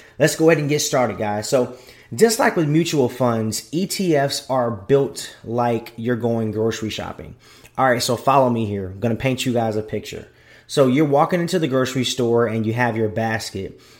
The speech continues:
and you see that you want some fruit. So now you pick up some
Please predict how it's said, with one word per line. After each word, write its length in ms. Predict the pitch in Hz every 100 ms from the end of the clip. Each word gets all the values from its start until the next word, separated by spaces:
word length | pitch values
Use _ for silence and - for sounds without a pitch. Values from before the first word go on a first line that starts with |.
| _ -
and 720 | 135 135 131 127 123 120 117
you 240 | 110 117
see 640 | 135 - 139 135 131 127 123
that 280 | 123 120 147
you 100 | 127
want 300 | 120 120 -
some 200 | 117 107
fruit. 400 | 180 156 92 - - -
So 180 | - 131
now 140 | 127
you 180 | 127 127
pick 220 | 135 117
up 100 | 110
some 180 | 107